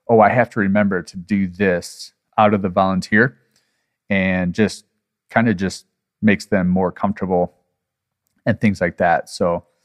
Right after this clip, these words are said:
again, pitch control, we don't have to remember, "Okay, is this in B flat or whatever?" It just automatically changes when they click the first slide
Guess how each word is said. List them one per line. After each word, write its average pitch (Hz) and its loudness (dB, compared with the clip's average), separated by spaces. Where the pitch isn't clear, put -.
again, 90 -2
pitch - -2
control, 101 0
we 110 2
don't 107 0
have 110 0
to - -6
remember, 95 -2
"Okay, 101 -6
is 90 -10
this 95 -8
in 87 -4
B 107 4
flat 92 4
or 80 -10
whatever?" 92 0
It 98 -10
just - -10
automatically 95 0
changes 87 -10
when 90 0
they 85 -2
click - -10
the 76 -14
first - -6
slide 76 -2